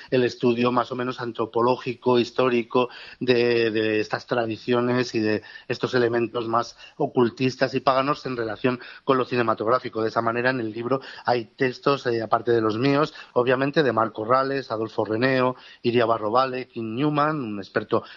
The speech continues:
británico en cine fantástico y de terror, que también escribe ficción, eh, del género y que tuvo la amabilidad de cedernos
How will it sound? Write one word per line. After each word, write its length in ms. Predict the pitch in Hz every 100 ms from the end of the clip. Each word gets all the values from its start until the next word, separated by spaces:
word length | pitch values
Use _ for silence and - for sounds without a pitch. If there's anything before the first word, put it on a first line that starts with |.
| -
británico 580 | 120 110 135 135 120 113
en 200 | 110 104
cine 360 | - 120 120 - -
fantástico 540 | - 123 117 131 123 123
y 40 |
de 80 | 113
terror, 460 | 110 117 120 131 117 - -
que 60 |
también 260 | 117 113 123
escribe 300 | 117 123 120
ficción, 800 | - 110 - 123 120 120 117 117
eh, 140 | 113
del 160 | 110 110
género 400 | - 139 139 143 - -
y 80 | -
que 100 | 127
tuvo 200 | 123 123
la 80 | 123
amabilidad 500 | 120 113 110 110 135
de 100 | 131
cedernos 440 | 120 113 113 120